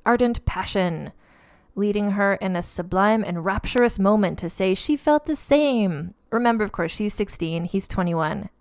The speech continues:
and also married and the father of a young child. On either that day or the next, Mary and Shelley had sex for the first time, which was her first time having sex with anyone. And allegedly this happened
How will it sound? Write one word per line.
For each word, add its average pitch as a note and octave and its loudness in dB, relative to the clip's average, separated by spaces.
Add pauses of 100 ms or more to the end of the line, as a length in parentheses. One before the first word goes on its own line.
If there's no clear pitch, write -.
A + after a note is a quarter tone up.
and F#3 0
also E3 -2
married - -4
and E3+ -6
the E3 -8
father - -6
of D#3 -10
a D#3 -8
young D#3 -8
child. G#3 0 (1300)
On A3 6
either G3+ 4
that A#3 2
day B3+ 2
or F#3+ -2
the F3+ -4
next, - -4 (300)
Mary G3 0 (500)
and F#3+ 0
Shelley F#3+ 0
had F3 -10
sex - 0
for - -8
the A#3+ 2
first A#3 -2
time, G3+ 2
which F3+ -4
was F2+ -6
her A#3+ 0
first A3 -4
time G3+ -2
having F#3+ -4
sex - -8
with - -12
anyone. E3+ -4 (760)
And F3+ -2 (120)
allegedly F#3+ 2
this F3 -4
happened D#3+ -6